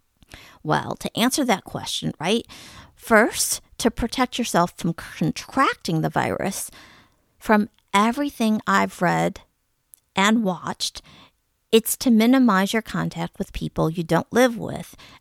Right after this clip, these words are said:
and to maintain that minimum six feet between you and others,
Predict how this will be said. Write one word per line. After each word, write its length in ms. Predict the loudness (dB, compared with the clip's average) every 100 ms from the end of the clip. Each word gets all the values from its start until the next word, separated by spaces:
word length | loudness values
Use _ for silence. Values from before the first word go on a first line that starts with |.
| _
and 160 | 2 4
to 100 | 4
maintain 1080 | 4 4 2 0 -8 -4 0 2 2 0 0 -6 -20 -6
that 220 | -2 -2 2
minimum 600 | 2 6 6 4 4 0
six 520 | -2 -2 -2 -4 -10
feet 340 | -6 -6 -6 -8
between 420 | -10 -4 0 0
you 260 | 2 2 2
and 120 | 0
others, 440 | -2 -4 -12 -16